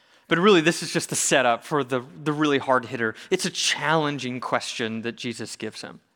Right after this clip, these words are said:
John twenty-one five, he says, "Friends, have you caught any fish?" And he knows they haven't caught any fish. And they say, "No, we haven't caught any fish." But let's pause and just ask, why are they fishing to begin with?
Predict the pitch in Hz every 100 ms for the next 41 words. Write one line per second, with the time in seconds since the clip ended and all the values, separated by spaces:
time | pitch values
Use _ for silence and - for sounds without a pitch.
0 | _ _ _ _ _ _ _ _ 156 156
1 | 180 156 147 143 147 170 - - - _
2 | _ _ _ _ _ _ - 151 - 143
3 | 135 170 - - _ _ _ _ - 180
4 | 202 254 208 175 175 202 190 190 160 165
5 | 220 - - - _ _ _ _ _ 254
6 | 285 262 302 240 196 202 185 185 175 170
7 | 175 170 147 185 262 - - - - _
8 | _ _ _ _ _ _ _ _ _ _
9 | _ 151 156 143 131 127 147 156 156 165
10 | 156 139 135 147 120 120 117 113 117 175
11 | - - _ _ _ _ _ _ _ _
12 | _ _ _ _ 240 285 - 269 262 220
13 | 202 214 175 180 - 143 180 294 359 339
14 | 233 226 - 262 - 160 127 180 - 190
15 | 214 233 226 143 - -